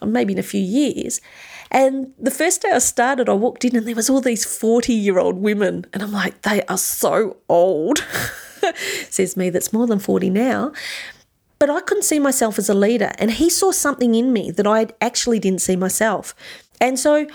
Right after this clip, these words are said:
I remembered that story when I was doing the personal branding, and I've written it down. And look, within a year and a half, I was running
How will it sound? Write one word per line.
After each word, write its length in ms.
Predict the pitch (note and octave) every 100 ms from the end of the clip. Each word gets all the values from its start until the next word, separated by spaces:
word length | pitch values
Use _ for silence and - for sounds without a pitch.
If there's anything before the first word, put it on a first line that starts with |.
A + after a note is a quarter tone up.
| -
I 40 |
remembered 420 | C#4+ D4+ F4+ G4 E4+
that 180 | C#4
story 300 | - B3 A#3+ A3+
when 140 | G#3+
I 40 |
was 120 | G3 G3
doing 160 | G#3
the 80 | F#3+
personal 380 | - F#3 - F#3
branding, 460 | F#3 G3 B3+ A3
and 100 | F#3+
I've 120 | G3 C4
written 220 | D4+ D4
it 140 | C#4
down. 460 | A3+ G#3+ G3+ D#3 -
And 280 | - B3 B3+ - _ _
look, 220 | B3 A#3+ -
within 400 | A3+ C4+ B3+ A#3
a 80 | A3
year 160 | A3
and 100 | A3
a 40 | G3
half, 320 | G3 G#3 -
I 80 | -
was 220 | A#3 A3+
running 640 | F#3+ E3+ F#3 F#3+ F#3+ E3+